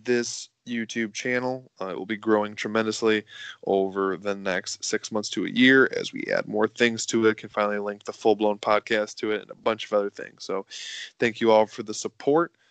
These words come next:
Enjoy the fights, and let's make some money.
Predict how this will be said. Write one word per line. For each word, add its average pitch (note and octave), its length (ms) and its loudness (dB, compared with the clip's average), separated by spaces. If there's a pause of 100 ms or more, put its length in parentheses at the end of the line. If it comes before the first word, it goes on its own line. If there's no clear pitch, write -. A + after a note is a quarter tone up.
(280)
Enjoy A2 600 2 (100)
the G2+ 520 0
fights, C#3+ 680 0
and G#2+ 200 -4
let's A2 280 0
make G2+ 340 -4
some F#2+ 280 -4
money. F#2 380 -2